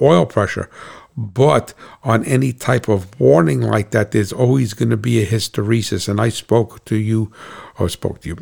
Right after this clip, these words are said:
I spoke on the show about hysteresis of sensors and actuators and things, uh, you know, a while back. I don't want to, uh,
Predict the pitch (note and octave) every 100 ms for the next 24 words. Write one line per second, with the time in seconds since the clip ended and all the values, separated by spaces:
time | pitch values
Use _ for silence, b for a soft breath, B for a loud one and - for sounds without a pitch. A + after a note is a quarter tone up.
0 | - A#2 - B2+ A2+ A2 G#2+ - A2 G#2
1 | A2 G#2 A#2 - G#2+ G2+ A#2 - A2 F#2+
2 | - - A#2 G#2 A2 G#2+ F2+ B B B
3 | - F#2 A2+ A#2+ - G#2+ A2+ G#2+ G#2 G#2
4 | G#2+ G2 A2+ A2 G2+ F#2+ B B B G#2+
5 | G#2 G#2 G#2+ - G#2 G2 A2 F#2+ F#2 A2
6 | - G#2+ G2+ G#2 G2+ G2+ G2+ G2